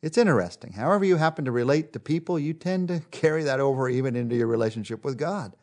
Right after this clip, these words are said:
This struggling relationship is seen throughout Jacob's everyday life, but we get,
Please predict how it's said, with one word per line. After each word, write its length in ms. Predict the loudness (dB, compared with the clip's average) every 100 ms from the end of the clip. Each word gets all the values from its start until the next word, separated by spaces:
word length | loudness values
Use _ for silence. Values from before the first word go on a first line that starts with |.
| _ _ _ _ _ _ 2
This 260 | 2 2 -4
struggling 800 | -10 -2 4 4 4 0 0 0
relationship 920 | 0 2 2 2 -2 -6 -4 -6 -4
is 120 | -10
seen 420 | -6 -2 0 0
throughout 460 | -2 0 2 2 0
Jacob's 400 | -2 -2 -4 -6
everyday 420 | -4 -4 -4 -6
life, 320 | -8 -10 -14 -10
but 100 | -6
we 160 | -4 2
get, 320 | 2 0